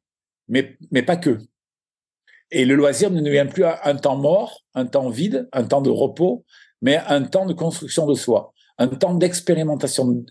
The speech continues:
de soi. Et quel qu'il soit, j'ai envie de dire, loisir sportif, loisir culturel, euh,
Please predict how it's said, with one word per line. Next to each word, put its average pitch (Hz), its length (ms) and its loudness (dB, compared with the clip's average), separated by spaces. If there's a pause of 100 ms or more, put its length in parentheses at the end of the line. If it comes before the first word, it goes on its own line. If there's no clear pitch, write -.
(160)
de 113 180 0
soi. 110 380 -2 (1200)
Et 127 460 0 (600)
quel 175 220 2
qu'il 175 160 0
soit, 220 280 2
j'ai 139 120 0
envie 117 160 0
de 110 40 -8
dire, 113 180 0 (260)
loisir 131 320 0
sportif, 170 580 -4
loisir 127 340 -2
culturel, 143 760 0
euh, 123 240 2